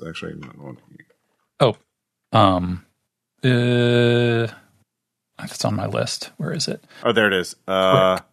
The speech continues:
Speaker 1: if a foe, let's see here. We're learning things. All right. If a foe moves into melee with you, spend focus. If you succeed, you may immediately reposition them successfully as per the maneuver. Oh, wait.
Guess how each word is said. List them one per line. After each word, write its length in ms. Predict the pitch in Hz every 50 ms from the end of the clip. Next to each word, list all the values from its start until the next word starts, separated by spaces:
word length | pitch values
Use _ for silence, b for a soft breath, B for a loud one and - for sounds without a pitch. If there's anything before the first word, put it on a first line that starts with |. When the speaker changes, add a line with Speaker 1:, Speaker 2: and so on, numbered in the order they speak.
| _ _ _ _ _ _ _ _ _ _ _ _ _ _ -
Speaker 1:
if 140 | 104 90 98
a 60 | 95
foe, 840 | - - - 127 120 120 120 120 120 120 120 117 117 113 113 110 104 _ _ _ _ _ _ _ _ _
let's 180 | _ - - -
see 120 | - _ _ _
here. 140 | - - - _ _ _ _ _ _ -
We're 200 | 127 151 156 131
learning 260 | 123 123 117 113 104
things. 220 | 104 101 95 90 98
All 60 | -
right. 180 | 107 107 104 - -
If 100 | 113 104
a 60 | 113 -
foe 180 | 151 160 185 185
moves 240 | 185 180 - -
into 160 | 170 156 143 135
melee 280 | 135 131 127 123 120
with 120 | 117 117 113
you, 120 | 110 104
spend 420 | - - - 123 123 120 113 -
focus. 540 | - 120 113 110 107 - 90 80 78 - -
If 120 | - - -
you 80 | 98 92
succeed, 420 | - - - - 117 117 117 107
you 100 | 107 101
may 180 | 98 98 101 101
immediately 580 | 98 104 113 113 113 110 104 107 107 104 107 B B B B B -
reposition 680 | 110 120 123 123 - 120 95 110 113 110 - 117 107
them 140 | 107 104 101
successfully 1000 | - 107 85 - - - - 170 185 214 202 - 101 87 82 80 82 87 85
as 220 | 87 95 95 90 -
per 460 | - - 101 95 92 90 90 90 - b b b b b b b b -
the 140 | 92 92 90
maneuver. 580 | 92 92 92 92 92 90 76 87 82 - 87
Oh, 280 | 98 92 90 87 85 -
wait. 240 | - 76 80 78